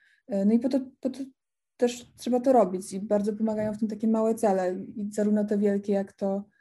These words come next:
co chcemy sprawić, by decydenci, e, i decydentki ogłosiły, czy jakie decyzje podjęły, ale zarówno takie mniejsze, jak to, w jaki sposób, wiecie, zmieniamy osoby, czy sprawiamy, że te ruchy i te organizacje są większe. To jest, myślę,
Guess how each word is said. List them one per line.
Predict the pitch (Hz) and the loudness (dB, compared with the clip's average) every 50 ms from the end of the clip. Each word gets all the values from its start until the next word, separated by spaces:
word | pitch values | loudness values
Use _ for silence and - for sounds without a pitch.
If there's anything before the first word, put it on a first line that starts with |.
| _ _ _ _ _ | _ _ _ _ _
co | - - 208 | -4 -2 -2
chcemy | 208 - 208 202 202 | 0 2 2 2 2
sprawić, | - - 214 208 190 185 185 196 | 2 0 0 0 0 0 -2 -6
by | 185 196 190 | -6 -4 -6
decydenci, | 185 202 190 196 196 185 196 196 196 196 - 196 185 185 185 - - | -6 -6 -8 -8 -6 -4 -2 -2 -2 -4 -4 -6 -4 -4 -4 -6 -6
e, | - - 185 185 185 - | -6 -4 -2 -2 -4 -4
i | - 185 | -6 -6
decydentki | 190 185 185 185 185 190 185 190 - - - 190 180 180 185 202 - _ _ _ _ | -8 -8 -8 -8 -8 -8 -8 -8 -10 -12 -10 -6 -6 -4 -6 -6 -10 _ _ _ _
ogłosiły, | - 196 190 190 190 185 - - 196 196 185 185 180 180 | -10 -8 -6 -6 -6 -6 -6 -4 -2 -2 0 0 -2 -2
czy | 180 - 180 180 | -2 -2 -2 0
jakie | 180 185 185 - | -2 -2 -4 -6
decyzje | 180 190 - - 196 190 | -10 -12 -8 -8 -8 -6
podjęły, | - 190 180 190 180 180 190 220 254 277 269 - _ _ _ _ | -6 -6 -4 -2 -2 -2 0 0 0 -2 -2 -6 _ _ _ _
ale | - 190 190 196 196 196 | -4 -2 0 0 -2 0
zarówno | - 220 214 214 226 220 | 0 0 2 2 0 0
takie | 220 220 220 - 220 220 220 220 220 220 | 0 -2 0 0 2 2 4 2 2 2
mniejsze, | 220 214 214 233 233 226 214 202 - 208 | 0 2 4 4 4 4 4 2 -2 -2
jak | 202 190 196 196 - - | -2 -2 -4 -6 -8 -12
to, | _ - 202 202 _ _ _ _ _ 196 196 196 | _ -12 -12 -12 _ _ _ _ _ -2 -2 -2
w | 208 208 | -2 -4
jaki | 208 214 | -6 -6
sposób, | 202 - - 202 - 196 | -8 -10 -10 -10 -6 -6
wiecie, | 190 190 196 | -6 -4 -2
zmieniamy | 190 196 190 196 196 196 196 190 185 - | -2 0 0 0 0 0 0 -2 -4 -8
osoby, | 196 202 - 214 202 196 180 180 | -10 -8 -4 -4 -2 -2 -4 -6
czy | - - | -8 -12
sprawiamy, | 196 - 196 185 190 196 185 185 190 | -10 -8 -4 -2 -2 -2 -2 -2 -4
że | 185 190 | -6 -8
te | 185 - 185 | -8 -8 -8
ruchy | 185 196 - 202 185 196 196 - _ _ _ _ _ | -8 -8 -6 -8 -8 -8 -10 -12 _ _ _ _ _
i | - 196 | -6 -4
te | 185 | -4
organizacje | 185 185 185 190 190 185 - 202 | -2 -2 -4 -6 -6 -8 -8 -6
są | - 196 190 | -4 -4 -4
większe. | 185 175 170 175 - - 185 180 | -4 -4 -6 -8 -10 -10 -12 -12
To | - - | -10 -10
jest, | 175 190 - - | -12 -12 -10 -12
myślę, | 185 196 - - 180 180 180 196 | -14 -14 -10 -10 -8 -8 -8 -10